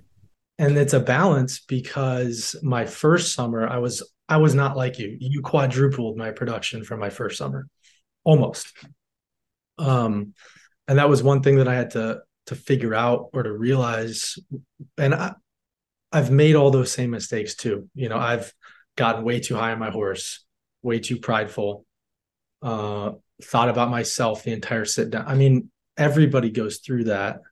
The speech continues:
Uh, it's just catching it and having the right people around you to catch it for you. 'Cause it wasn't always me saying,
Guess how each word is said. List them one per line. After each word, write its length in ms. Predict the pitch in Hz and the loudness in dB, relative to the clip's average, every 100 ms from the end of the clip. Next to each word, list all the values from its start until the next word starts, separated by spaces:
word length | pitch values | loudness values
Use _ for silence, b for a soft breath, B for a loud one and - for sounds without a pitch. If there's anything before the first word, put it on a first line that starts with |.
| _ _ _ _ _ _ _ _ _ _ _ _ _ _ _ - | _ _ _ _ _ _ _ _ _ _ _ _ _ _ _ -8
Uh, 480 | 131 107 104 101 101 - | -6 -4 -4 -4 -4 -4
it's 120 | 131 | 0
just 200 | 135 - | 0 0
catching 380 | - 123 - 104 | 0 -2 -2 -8
it 200 | 101 - - | -10 -10 -4
and 120 | 120 | 0
having 240 | 127 127 | 2 2
the 80 | 123 | 2
right 200 | 113 117 | 2 0
people 300 | 113 120 120 | -2 -4 -4
around 340 | 107 101 107 120 | -2 -4 -2 0
you 240 | 156 160 _ _ _ - | 0 0 _ _ _ 0
to 160 | 117 | 0
catch 280 | - 123 - | 2 -2 -2
it 120 | 76 | -6
for 180 | 123 110 | -6 -6
you. 140 | 101 | -6
'Cause 280 | 95 113 - B B B B _ _ - | -6 -6 -6 B B B B _ _ 4
it 80 | |
wasn't 380 | 139 170 160 135 | 8 8 8 6
always 420 | 143 147 143 131 | 6 8 8 6
me 460 | 131 139 131 117 120 | 4 4 4 0 -4
saying, 600 | - 131 120 113 113 113 | -8 -6 -4 -4 -4 -8